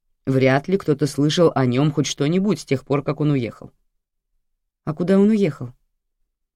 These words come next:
"Понятия не имею", пожал плечами Саммерс.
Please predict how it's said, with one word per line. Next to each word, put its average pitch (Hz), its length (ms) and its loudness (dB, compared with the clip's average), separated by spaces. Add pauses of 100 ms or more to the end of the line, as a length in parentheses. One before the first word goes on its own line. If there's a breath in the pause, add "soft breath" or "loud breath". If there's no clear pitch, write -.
(240)
"Понятия 202 460 0
не 117 200 -2
имею", 104 280 -4 (500)
пожал 147 380 2
плечами 175 500 -2
Саммерс. 113 540 -8